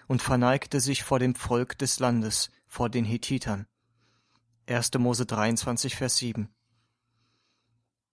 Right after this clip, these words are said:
Frömmigkeit ist kein Feind der Höflichkeit. Der zweite Punkt ist, die göttliche Ehre, die wir dem Herrn erweisen, ist sein königliches Recht.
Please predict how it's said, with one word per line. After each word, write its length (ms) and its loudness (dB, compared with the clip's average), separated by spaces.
Frömmigkeit 840 0
ist 320 -2
kein 280 2
Feind 380 0
der 120 0
Höflichkeit. 800 -6
Der 120 2
zweite 420 0
Punkt 320 2
ist, 300 0
die 160 0
göttliche 520 2
Ehre, 560 -2
die 120 0
wir 80 2
dem 180 2
Herrn 260 2
erweisen, 560 0
ist 420 0
sein 320 2
königliches 920 0
Recht. 360 0